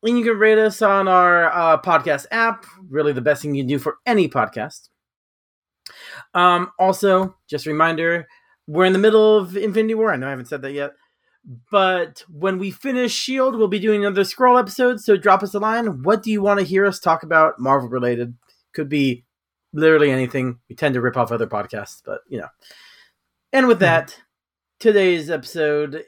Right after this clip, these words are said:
Speaker 1: is about Avengers Infinity War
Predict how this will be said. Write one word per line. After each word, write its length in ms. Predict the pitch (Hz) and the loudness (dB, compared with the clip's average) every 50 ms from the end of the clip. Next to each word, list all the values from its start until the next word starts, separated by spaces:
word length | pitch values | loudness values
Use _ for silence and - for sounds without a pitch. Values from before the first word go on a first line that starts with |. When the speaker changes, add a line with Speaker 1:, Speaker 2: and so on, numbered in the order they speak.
| _ - | _ -16
Speaker 1:
is 580 | 170 165 160 156 151 151 151 151 143 135 135 | -12 -10 -8 -6 -6 -6 -6 -8 -10 -10 -12
about 460 | 180 - 190 165 190 180 180 185 185 - _ _ _ _ _ _ _ _ _ _ _ _ - | -12 -12 -8 0 0 2 2 0 -2 -8 _ _ _ _ _ _ _ _ _ _ _ _ -4
Avengers 560 | 240 226 262 269 262 247 247 254 247 220 - - | -2 0 0 0 -2 -2 -4 -6 -8 -10 -12 -14
Infinity 640 | 233 240 240 233 - - 208 202 202 202 202 208 208 | -12 -10 -10 -10 -10 -8 -8 -6 -6 -8 -8 -10 -10
War 480 | 196 196 196 196 196 202 208 214 214 | -8 -8 -6 -6 -6 -6 -6 -8 -12